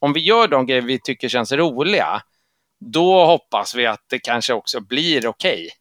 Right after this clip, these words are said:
Alltså, förstår ni vad jag menar? Istället för att göra, om vi tyckte det var jättetråkigt att arrangera Tyngre Classic,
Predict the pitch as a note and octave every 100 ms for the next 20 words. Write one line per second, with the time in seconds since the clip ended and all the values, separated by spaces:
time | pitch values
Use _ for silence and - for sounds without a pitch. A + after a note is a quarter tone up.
0 | _ - C#3 D3 A#2+ D#3 D3 C#3+ C#3+ C#3+
1 | C3 - D3 C3 D3 D3+ C#3 - - -
2 | - D#3 G3 F#3+ F#3+ D#3+ D3 C3 D#3+ -
3 | _ C#3 F3 F3+ E3+ D3+ C3 C#3 C3 A#2+
4 | B2+ A2+ B2 A2+ G#2+ D#3 - - F#2